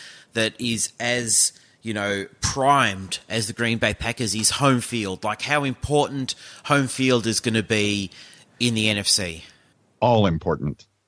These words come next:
Speaker 1: Yeah, so, I mean, you, you bring a team into Lambeau for, you know, if they have to go through Lambeau to get to the Super Bowl, well, you know, well, if they, if they beat you, it's gonna be,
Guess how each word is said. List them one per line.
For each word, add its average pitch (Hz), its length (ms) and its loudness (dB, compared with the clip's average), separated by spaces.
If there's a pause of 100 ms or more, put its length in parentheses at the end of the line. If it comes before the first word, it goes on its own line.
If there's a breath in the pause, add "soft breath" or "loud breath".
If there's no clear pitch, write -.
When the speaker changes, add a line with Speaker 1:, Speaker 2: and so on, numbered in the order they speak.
(200)
Speaker 1:
Yeah, 101 280 -4
so, 110 240 2 (120)
I 104 80 0
mean, 113 200 0
you, 110 100 0
you 110 240 -6
bring 139 260 0
a 127 40 2
team 127 420 -2
into 123 280 -2
Lambeau 113 560 0
for, 110 260 -4
you 104 140 -6
know, 107 120 -4
if 117 140 -8
they 123 80 -2
have 127 140 -4
to - 60 -8
go 151 220 0
through 165 240 -2
Lambeau 180 420 -2
to 160 120 0
get 160 240 -4
to 143 60 -10
the 135 100 -6
Super 160 340 -2
Bowl, 175 280 2
well, 123 180 4
you 113 120 -2
know, 107 200 -2
well, 123 240 -2
if 110 140 -10
they, 120 100 -8
if 123 120 -10
they 123 140 0
beat 156 280 2
you, 151 180 0
it's 123 120 -2
gonna 120 220 -2
be, 110 400 -2